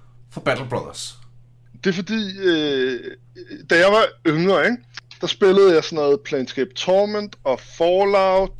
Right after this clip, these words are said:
Speaker 2: og Baldur's Gate og sådan noget. Altså spil, der primært var drevne af, eller måske ikke drevne af, men i hvert fald kendt for at være gode historier og sådan spil, hvor man kunne spille igennem og, og rollespille lidt og sådan noget, og,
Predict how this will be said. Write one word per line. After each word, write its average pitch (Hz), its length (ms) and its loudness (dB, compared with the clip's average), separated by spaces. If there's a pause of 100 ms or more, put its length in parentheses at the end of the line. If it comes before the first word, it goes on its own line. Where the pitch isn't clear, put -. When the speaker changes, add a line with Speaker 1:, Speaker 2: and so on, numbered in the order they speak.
(160)
Speaker 2:
og 117 220 -2 (160)
Baldur's 175 460 -2
Gate 175 260 -2
og 160 60 -14
sådan 160 100 -8
noget. 160 120 -2 (260)
Altså 151 160 -6
spil, 196 440 0
der 185 60 -4 (120)
primært 214 680 -4
var 131 380 0 (200)
drevne 151 420 4
af, 156 280 2
eller 139 160 -2 (300)
måske 139 200 -8
ikke 175 120 -4 (160)
drevne 165 280 2
af, 151 80 0
men 147 100 -10
i 143 40 -2
hvert 135 140 0
fald 139 120 -10
kendt - 380 -2
for 135 300 -2 (560)
at 147 80 -2
være 123 340 2
gode 160 260 -2
historier 160 500 -6
og 117 160 -6
sådan 127 180 -10
spil, 151 220 -4
hvor 160 160 0
man 127 140 -6
kunne - 140 -16
spille 123 320 -2
igennem 139 320 -2
og, 120 240 0
og 110 100 -2
rollespille 110 560 0
lidt 101 160 -2 (120)
og - 60 -20
sådan 123 100 -12
noget, 104 140 -6
og, 113 140 -4